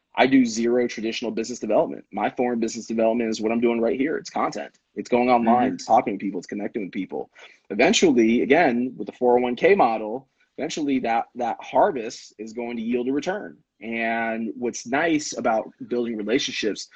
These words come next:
Speaker 1: especially doing this over a decade, is, is like the unexpected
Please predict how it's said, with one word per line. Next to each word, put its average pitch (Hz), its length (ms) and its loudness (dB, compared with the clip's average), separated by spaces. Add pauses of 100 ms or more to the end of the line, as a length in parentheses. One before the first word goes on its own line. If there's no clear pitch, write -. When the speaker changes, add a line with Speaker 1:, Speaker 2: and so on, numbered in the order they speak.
(260)
Speaker 1:
especially 185 680 4
doing 143 260 4
this 131 220 0
over 123 300 2
a 107 60 -4
decade, 101 720 -4
is, 104 360 -4
is 104 180 -6
like 107 160 -6
the 120 220 -10
unexpected 127 580 -2